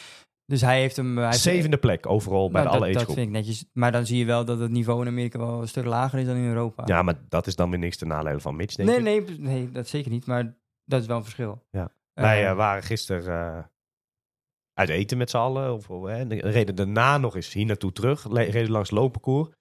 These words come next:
Speaker 2: Het was gewoon echt nog druk. En het was echt wel laat op de avond, of was het helemaal donker. Er liepen nog heel veel mensen, eh.
Speaker 1: Ja,
Speaker 2: Ik
Speaker 1: nee.
Speaker 2: denk wel dat het, dat het, dat is dan wel dat het niveau in zijn algemeen ligt wat lager, denk ik. Eh, zeker, zeg maar, die, die, die, die boven de twaalf uur, ik noem maar wat, eh,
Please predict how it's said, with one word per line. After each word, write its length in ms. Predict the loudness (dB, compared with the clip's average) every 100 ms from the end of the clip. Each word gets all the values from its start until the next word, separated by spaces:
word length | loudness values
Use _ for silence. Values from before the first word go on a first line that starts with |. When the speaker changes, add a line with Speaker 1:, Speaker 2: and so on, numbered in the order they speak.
| _ 0
Speaker 2:
Het 100 | 2
was 40 | 2
gewoon 140 | 0
echt 60 | 2
nog 80 | 4
druk. 340 | 6 4 2
En 80 | -4
het 80 | -2
was 120 | 2
echt 180 | 2 4
wel 120 | 4
laat 200 | 4 2
op 40 | 2
de 60 | 2
avond, 240 | 2 0 -2
of 60 | 0
was 80 |
het 40 | 2
helemaal 240 | 2 2
donker. 400 | 0 0 -2 -8 -12 -20 _ 4
Er 100 | 4
liepen 220 | 6 2
nog 120 | 2
heel 160 | 2 2
veel 120 | 0
mensen, 360 | 0 0 -2
eh. 60 | -2
Speaker 1:
Ja, 220 | 0 -2 -4 -2 2
Speaker 2:
Ik 40 |
Speaker 1:
nee. 100 | 4
Speaker 2:
denk 180 | 4 4
wel 180 | 2 4
dat 140 | 2
het, 140 | 0 -2
dat 160 | -4
het, 100 | -4 -14
dat 320 | -4 -2 0
is 100 | 0
dan 280 | 0 0 0
wel 300 | 2 2 0
dat 320 | -2 -4 -12 -20 _ _ _
het 240 | -2 -2 4
niveau 420 | 6 6 4 4
in 60 | -2
zijn 140 | 0
algemeen 800 | 0 2 0 2 2 0 -4 -12 _ _ 0
ligt 380 | 4 4 4
wat 140 | 0 0
lager, 480 | 4 4 4 0 -2
denk 220 | -2 -2
ik. 280 | -6 -6 -12
Eh, 200 | -6 -4 0
zeker, 400 | 2 2 0 0
zeg 140 | 0
maar, 120 | -2
die, 280 | -2 -4 -6
die, 260 | -8 -8 -8
die, 240 | -10 -8
die 200 | -6 -6 -6
boven 400 | -2 0 0 -4
de 80 | 0
twaalf 400 | 2 2 0 -2
uur, 140 | -2
ik 100 | -2
noem 120 | -2
maar 80 | 0
wat, 260 | -2 -2 -4
eh, 420 | -4 -2 -2